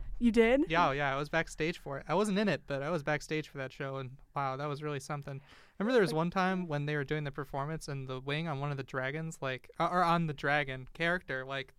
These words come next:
Speaker 2: 'cause they would, they, like, moved 'em during the show.
Speaker 1: Right.
Speaker 2: I'm, like, waving my arms to show you, but you can't
Speaker 1: <laughs>
Speaker 2: see. Um, but, like, the, the wing stopped working, so, like, it was, like, me running around backstage, like,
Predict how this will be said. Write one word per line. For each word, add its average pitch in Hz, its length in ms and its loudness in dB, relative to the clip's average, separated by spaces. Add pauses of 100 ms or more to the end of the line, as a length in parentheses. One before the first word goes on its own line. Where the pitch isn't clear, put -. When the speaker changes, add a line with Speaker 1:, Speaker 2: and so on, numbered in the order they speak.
Speaker 2:
'cause 170 140 -6
they 196 80 4
would, 190 180 -2
they, 190 160 0
like, 185 140 0 (180)
moved 285 320 2
'em 139 240 -8
during 180 240 -2
the 147 80 -6
show. 151 480 0
Speaker 1:
Right. 226 420 2
Speaker 2:
I'm, 165 80 -8
like, 143 140 -4
waving 147 260 0
my 131 120 -6
arms 139 320 -2
to 127 100 -12
show 143 200 -4
you, 131 180 4
but 139 120 0
you - 80 2
can't - 240 2
Speaker 1:
<laughs> 571 80 2
Speaker 2:
see. 147 280 0 (400)
Um, 156 200 2
but, 160 140 -2
like, 175 200 0
the, 180 140 2
the 160 140 -2
wing 269 260 2
stopped 151 360 2
working, 175 420 0
so, 170 180 -6
like, 147 260 -2
it 160 80 -6
was, 170 180 -4
like, 160 120 -2
me 170 140 0
running 175 300 0
around 156 240 0
backstage, 151 480 -2
like, 139 180 -2